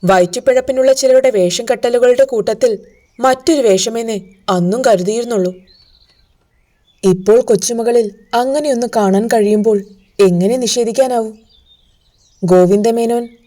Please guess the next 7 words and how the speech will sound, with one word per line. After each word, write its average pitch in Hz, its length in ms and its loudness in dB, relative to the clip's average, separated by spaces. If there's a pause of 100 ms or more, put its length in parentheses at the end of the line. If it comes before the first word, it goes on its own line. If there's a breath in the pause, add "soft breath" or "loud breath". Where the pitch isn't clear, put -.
ആകെ 180 340 0
അസ്വസ്ഥനായി. 196 840 -2 (800)
ഉടനെ 285 320 2
എന്തെങ്കിലും 220 460 -2
ചെയ്യേണ്ടിയിരിക്കുന്നു. 196 1000 0 (640)
ആരെയാണ് 208 640 2
കാണേണ്ടത്? 220 500 0